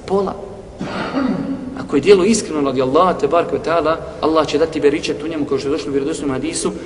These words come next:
Allah subhanahu wa taala, kada se udjeli sadaka iz imetka koji je čist i halal, uzme tu sadaku svojom desnicom pa je prihvati i njeguje je, kao što neko od vas njeguje ždrijebe ili neku,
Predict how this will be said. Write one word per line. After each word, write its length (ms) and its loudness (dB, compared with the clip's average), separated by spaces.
Allah 300 4
subhanahu 380 0
wa 60 -2
taala, 200 4
kada 200 0
se 220 2
udjeli 460 0
sadaka 580 0
iz 200 -2
imetka 460 2
koji 120 2
je 120 4
čist 240 0
i 40 -6
halal, 400 0
uzme 400 4
tu 200 0
sadaku 480 0
svojom 400 0
desnicom 640 -2
pa 60 0
je 140 4
prihvati 640 0
i 120 0
njeguje 560 4
je, 160 0
kao 240 6
što 160 -4
neko 280 2
od 160 6
vas 280 0
njeguje 520 2
ždrijebe 580 4
ili 280 6
neku, 380 0